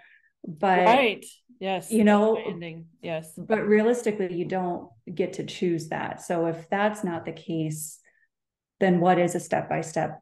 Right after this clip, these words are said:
Speaker 1: plan for yourself, but also your loved ones? Um,
Speaker 2: Right.
Speaker 1: because, yeah, when these things happen, like I said, let's say we need a,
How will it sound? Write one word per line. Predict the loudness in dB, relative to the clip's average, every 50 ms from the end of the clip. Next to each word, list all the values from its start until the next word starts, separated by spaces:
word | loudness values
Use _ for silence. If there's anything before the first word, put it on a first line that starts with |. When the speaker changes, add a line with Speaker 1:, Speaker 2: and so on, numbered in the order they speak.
| _ _ _
Speaker 1:
plan | -4 -2 0 2 2 0 0 -2 -2
for | -2 -2
yourself, | 0 0 -2 -2 -4 -6 -4 -4 -4 -6 -6 -4
but | -4 -4
also | -2 -2 -4 -4 -4 -4 -4 -2 -2 -2 -4 -4 -6 -8 -10 -16 _ _
your | -4 -2 0
loved | 0 0 0 0 -2 -6
ones? | -8 -8 -6 -6 -4 -4 -4 -6 -8 -14 -18 _ _ _ _ _ _ _ _ _ _ _ _ _ _ _
Um, | -2 0 2 4
Speaker 2:
Right. | 4 6 4 4
Speaker 1:
because, | 2 2 2 2
yeah, | 2 0 0 0
when | 0 2 2 4
these | 4 2 2 0 -4 -10 -16 -16 _ _ _ -20 -20 -6 _
things | -2 -2 0 -2 0
happen, | -2 -2 -2 -2 -2 -4 -2
like | -4 -4 -6
I | -6
said, | -4 -2 -4 -4 -4 -6
let's | -6 -8 -4 -4
say | -4 -4 -2
we | -2 -2 -2
need | -2 -2
a, | -2 -2 -2 -4